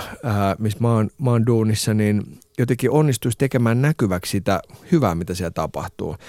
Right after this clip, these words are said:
Et mä oon monta kertaa sanonut, että, että Kallion kirkon kasvot eivät ole jonkun, ää, T V-väittelyn tai A-studion – niin kun, ää,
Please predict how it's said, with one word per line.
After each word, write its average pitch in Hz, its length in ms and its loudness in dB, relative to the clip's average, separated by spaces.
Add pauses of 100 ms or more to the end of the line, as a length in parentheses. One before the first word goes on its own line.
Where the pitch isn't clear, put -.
(180)
Et 110 80 -2
mä 113 60 4
oon 123 60 6
monta 170 240 4
kertaa 123 340 4
sanonut, 120 440 4
että, 104 260 2 (680)
että 117 160 -2
Kallion 131 380 4
kirkon 120 460 2
kasvot 123 500 2
eivät 127 460 4
ole 107 400 4 (280)
jonkun, 104 640 0 (120)
ää, 90 320 -2 (140)
T - 60 -2
V-väittelyn 95 1120 2
tai 95 320 0
A-studion – 95 840 -2 (840)
niin 107 240 0
kun, 101 280 0 (500)
ää, 92 280 0